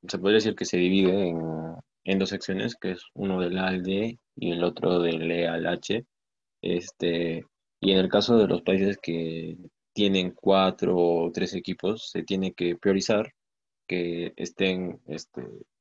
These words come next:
más separados, lo más separados posible. Digamos, puede que uno esté, eh, digamos, un equipo español, le toque en el A, y después sale otro equipo español, y se tiene que priorizar que le toque en la parte de,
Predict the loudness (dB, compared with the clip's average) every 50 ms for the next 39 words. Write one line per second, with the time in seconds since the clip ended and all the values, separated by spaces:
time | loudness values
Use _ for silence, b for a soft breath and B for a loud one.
0 | _ _ _ -16 -6 -2 -2 0 0 -2 -2 0 2 4 4 4 4 2 0 -4
1 | -8 -14 -18 _ _ -6 -4 -2 -2 -2 -2 -2 -2 0 0 0 -2 -4 -8 -6
2 | -4 -4 -4 -4 -8 -12 _ _ _ _ _ _ _ _ _ _ _ -4 -2 0
3 | 0 0 -2 -2 -4 -6 -10 -16 _ _ _ _ _ _ _ _ _ _ 4 4
4 | 4 4 4 2 2 2 0 0 0 0 0 0 0 -2 -4 -8 _ -12 -6 -4
5 | -4 -2 -2 -2 -2 -2 -2 -2 -2 -2 -4 -4 -2 -2 -2 -2 -2 -2 -2 0
6 | 0 0 -2 -4 -6 _ _ _ _ _ _ -4 -2 0 0 0 0 0 0 0
7 | 2 0 2 2 0 0 0 0 0 0 -2 -6 -10 _ _ _ _ _ _ _
8 | _ _ _ _ _ _ _ _ _ -2 0 0 0 2 0 -2 -2 2 2 2
9 | 2 2 -2 -4 -2 -2 0 2 2 4 4 4 2 2 2 0 -2 -2 -4 -6
10 | -8 -8 -8 -6 -4 -2 0 0 0 0 -2 -6 -10 -8 -6 -4 -4 -2 -4 -4
11 | -2 0 0 0 0 0 -2 -2 0 0 2 0 0 0 0 -2 -2 -2 -2 -4
12 | -4 -2 -2 0 2 2 0 0 -2 -6 -8 -6 -4 -4 -4 -4 -4 -4 -2 -2
13 | 0 0 -2 -2 -6 -8 -8 -10 -10 -12